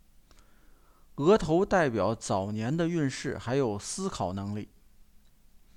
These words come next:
此外，毛发如果是又粗又硬，说明性格比较强悍，而且容易是那种劳碌命，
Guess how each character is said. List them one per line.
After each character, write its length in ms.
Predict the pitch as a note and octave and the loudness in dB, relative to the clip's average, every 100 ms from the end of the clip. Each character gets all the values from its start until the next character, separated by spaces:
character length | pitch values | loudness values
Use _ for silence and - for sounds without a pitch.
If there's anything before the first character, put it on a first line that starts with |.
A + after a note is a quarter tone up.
| - - - - - | -20 -20 -20 -20 -10
此 220 | - C3 | -2 2
外， 300 | D3+ - - - - - - | 2 2 -6 -20 -20 -10 0
毛 280 | B2 D3+ | 4 4
发 300 | G3+ A3 D3+ | 6 4 4
如 220 | B2 C3 E3+ | 2 0 -2
果 240 | C#3+ G2+ | 0 -2
是 300 | G2 B2 B2 | -2 -2 0
又 220 | E3+ D#3+ | 2 0
粗 260 | C#3 - F#3+ | 0 -2 2
又 200 | F3 D3+ | 4 4
硬， 220 | F3+ C#3 - - - - - - | 0 -6 -10 -20 -20 -20 -20 -20
说 280 | - E3+ F3 | -2 2 4
明 220 | D#3 E3 | 2 0
性 340 | - G#3 D3+ | -2 0 2
格 240 | A2 A2+ A#2 | 0 0 -2
比 200 | - A#2 | -4 -2
较 200 | A2+ F2+ | 0 -2
强 320 | - G#2 A2+ | -4 -4 -4
悍， 220 | - A2 - - - - - - _ - - - - - - | -4 -8 -10 -20 -20 -20 -20 -20 _ -20 -20 -20 -20 -20 -4
而 160 | C#3 E3+ | -2 0
且 200 | D3 A2+ | 2 2
容 340 | A2+ C3 F#3+ | 2 2 2
易 160 | F#3+ D3 | 2 0
是 160 | E3 | -2
那 180 | E3 D#3 | 0 0
种 260 | A2 G2+ F#2+ | -2 -4 -2
劳 180 | G#2+ | -2
碌 200 | E3 G#3 | 0 0
命， 240 | C3 A2 | 0 -2